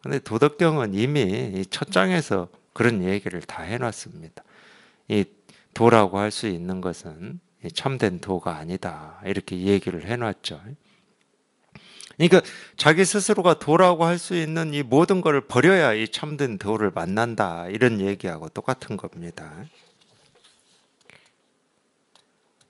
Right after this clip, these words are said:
예, 제 팔 장 한번 보겠습니다. 팔 장. 예, 팔 장에 우리가 많이 알고 있는,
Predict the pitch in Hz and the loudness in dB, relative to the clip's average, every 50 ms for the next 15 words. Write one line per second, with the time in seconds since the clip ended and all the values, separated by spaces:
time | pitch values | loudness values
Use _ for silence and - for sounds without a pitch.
0 | _ _ _ _ _ _ _ - - - - - - - - - - - - _ | _ _ _ _ _ _ _ -20 -20 -20 -18 -18 -18 -18 -18 -20 -20 -20 -20 _
1 | _ - 160 113 95 90 - - 95 90 _ - - - 143 135 - - - - | _ -10 -6 -6 -6 -6 -6 -6 -8 -8 _ -10 -6 -4 -4 -4 -4 -4 0 2
2 | 139 123 107 98 95 92 90 90 90 90 92 92 90 90 - 95 101 - - 107 | 4 4 4 0 -2 -4 -6 -8 -10 -12 -14 -16 -16 -16 -18 -20 -20 -16 -14 -14
3 | 92 90 92 92 87 - - 95 98 98 87 - - 95 90 85 - - 107 - | -10 -10 -10 -10 -10 -14 -10 -6 -4 -4 -4 -6 -10 -12 -14 -14 -16 -18 -20 -16
4 | - - - 120 - - - 113 82 80 90 123 165 _ _ _ - - - _ | -12 -8 -8 -6 -6 -4 -4 -4 -4 -4 -12 -18 -20 _ _ _ -20 -20 -20 _
5 | _ _ _ _ _ _ _ _ _ _ _ _ _ _ _ _ - _ - _ | _ _ _ _ _ _ _ _ _ _ _ _ _ _ _ _ -20 _ -20 _
6 | _ _ _ - 135 117 95 98 92 - - - - - 120 117 - 127 120 110 | _ _ _ -14 -12 -12 -12 -12 -14 -16 -16 -14 -8 -6 -6 0 2 2 2 2
7 | 101 92 85 85 85 92 92 - _ - _ _ _ _ _ _ _ _ _ _ | 0 -4 -4 -6 -10 -14 -18 -20 _ -20 _ _ _ _ _ _ _ _ _ _
8 | _ _ - - 92 98 87 87 - - - - - 107 104 107 104 104 95 92 | _ _ -8 -4 -2 -2 -2 -2 -4 -4 -6 -6 -2 0 0 2 2 2 0 -2
9 | 85 - 90 87 80 80 82 85 82 - | -4 -6 -8 -8 -8 -10 -12 -12 -14 -14